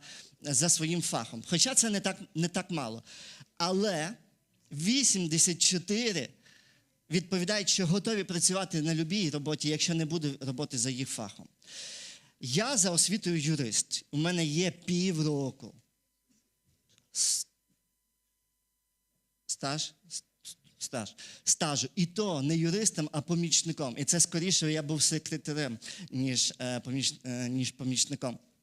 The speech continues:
юриста. Ви-, виходить, на якісь такі от професії світські ми витрачаємо,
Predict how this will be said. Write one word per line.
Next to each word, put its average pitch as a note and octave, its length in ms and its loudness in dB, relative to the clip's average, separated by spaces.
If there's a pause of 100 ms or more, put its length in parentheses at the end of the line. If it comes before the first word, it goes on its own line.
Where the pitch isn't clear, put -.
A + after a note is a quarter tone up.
(420)
юриста. C#3+ 500 -2 (680)
Ви-, G3+ 340 0
виходить, G3+ 640 -2
на E3 100 2
якісь F3 360 0
такі G3+ 360 0
от E3+ 360 -2 (280)
професії F3 720 2
світські E3 540 2
ми F3+ 120 2
витрачаємо, E3 920 -2